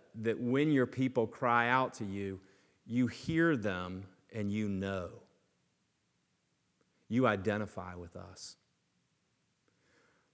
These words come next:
Father, even as Dan was praying earlier this afternoon, we are overwhelmed in these days with our sense of vulnerability.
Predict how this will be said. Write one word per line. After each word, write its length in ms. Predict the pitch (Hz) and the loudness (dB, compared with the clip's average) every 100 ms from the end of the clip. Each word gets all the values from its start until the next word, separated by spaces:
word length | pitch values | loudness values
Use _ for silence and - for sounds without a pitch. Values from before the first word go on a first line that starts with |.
| _ | _
Father, 520 | - 131 123 117 - - - _ - | 4 4 6 2 0 -12 -20 _ 0
even 320 | 135 147 127 | 2 4 4
as 160 | 110 | 2
Dan 440 | 104 113 117 113 107 | 0 0 0 0 -2
was 100 | 98 | -6
praying 440 | - 117 107 101 | -4 -2 0 -2
earlier 640 | - 117 117 113 95 92 87 - | -2 2 4 4 0 -4 -10 -8
this 220 | 110 101 | -6 -4
afternoon, 800 | 110 101 - 98 98 98 92 90 - _ _ _ _ _ _ _ _ _ _ _ | -2 -4 -4 -6 -4 -4 -6 -10 -16 _ _ _ _ _ _ _ _ _ _ _
we 760 | - 120 120 156 185 190 185 170 - _ _ _ | -12 -6 0 0 0 -2 -4 -8 -16 _ _ _
are 200 | 113 107 - | -2 -2 -2
overwhelmed 1000 | 120 127 131 135 110 110 104 98 90 87 _ _ _ _ - | -2 0 0 -4 -4 -4 -4 -6 -10 -16 _ _ _ _ -8
in 160 | 110 | -4
these 300 | 107 110 104 | -2 -4 -4
days 400 | 95 101 95 95 | -6 -4 -4 -6
with 180 | 95 95 - | -10 -14 -12
our 440 | 110 113 117 120 117 - | -6 -4 -4 -8 -12 -18
sense 540 | - - 104 95 - | -12 -6 -6 -6 -12
of 140 | 85 | -12
vulnerability. 840 | 92 95 92 92 87 87 90 92 | -8 -8 -6 -8 -8 -8 -10 -14